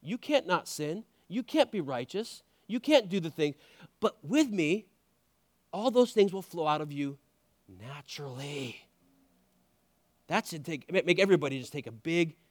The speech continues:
deep breath. Disciplines are not as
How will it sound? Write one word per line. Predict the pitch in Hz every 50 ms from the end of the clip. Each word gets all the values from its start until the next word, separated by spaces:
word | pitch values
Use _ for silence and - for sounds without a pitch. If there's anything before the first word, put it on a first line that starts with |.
| _ _ _ -
deep | - 165 147 143 - - - _ _ _ _ _ _
breath. | 104 117 147 135 113 - - - - - _ _ _ _ _ _ _ _ _ _ _ _ _ _
Disciplines | - 214 220 - 277 - - 185 170 147 156 196 208 - - _ _ _ _ _ _ _ _ _ _ _ _ _ _ _
are | - - 180 190 196 196 202 202 175 - _ _ _ _ _ -
not | 131 131 208 254 269 - -
as | 196 208 202 208 180 -